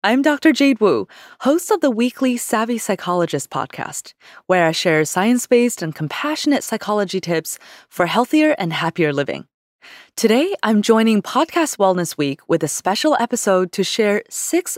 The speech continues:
wellness ideas from different cultures. They're fascinating, they're supported by science, and better yet,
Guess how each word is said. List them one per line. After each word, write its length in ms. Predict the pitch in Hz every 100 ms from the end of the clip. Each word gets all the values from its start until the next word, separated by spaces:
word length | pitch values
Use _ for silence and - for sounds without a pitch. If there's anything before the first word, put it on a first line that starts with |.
| -
wellness 540 | 180 185 220 247 -
ideas 560 | 185 165 156 147 156 - _ _ _
from 240 | - 165
different 320 | 156 - 160 -
cultures. 580 | 320 - - - - - _ _ - - - - _
They're 160 | - 151
fascinating, 840 | - 156 190 - 226 220 226 226 - _ -
they're 100 | 190
supported 440 | - 180 208 208
by 120 | 170 156
science, 640 | - 262 320 320 - - _ 226
and 340 | 262 302 285
better 240 | 220 277
yet, 440 | 262 233 403 -